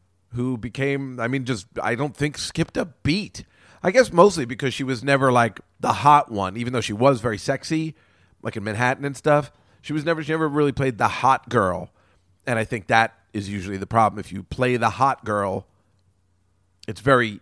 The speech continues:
difficult to sustain once you get a little older. But that all being said, um, I'm just trying to think, you know, it's funny, like, Suzanne Summers actually had two successful shows. Not uberly successful, but she certainly made some money. It was, like, Three's Company.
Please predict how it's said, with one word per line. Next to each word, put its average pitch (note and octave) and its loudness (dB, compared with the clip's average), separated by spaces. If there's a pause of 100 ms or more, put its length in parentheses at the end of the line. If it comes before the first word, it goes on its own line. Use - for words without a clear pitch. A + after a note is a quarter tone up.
difficult A#2 -6
to G2+ -12
sustain B2 -4 (420)
once G#2 -8
you G#2+ -12
get G2+ -10
a G2+ -10
little A2 -8
older. F#3+ -4 (2250)
But - 6 (400)
that F3 -2
all G3 4
being C#3 -6
said, B2 -2
um, B2 0 (1700)
I'm - -20
just - -16
trying G3+ -6
to F3 -6
think, D#3 -6
you A#2+ -8
know, A#2 -6 (280)
it's - -20
funny, E3 -6
like, G#2 -4
Suzanne G3+ -8
Summers D#3+ -6
actually G#2 -6
had F2+ -8
two A2+ -8
successful F#2+ -10
shows. F#2 -10
Not E3+ -6
uberly G#3+ -6
successful, G#2+ -8
but C3 -10
she G2 -12
certainly C3+ -6
made A#2 -6
some G#2+ -8
money. A#2+ -6
It A2 -6
was, F#2 -10
like, G#2+ -8
Three's A2+ -6
Company. G#2+ -10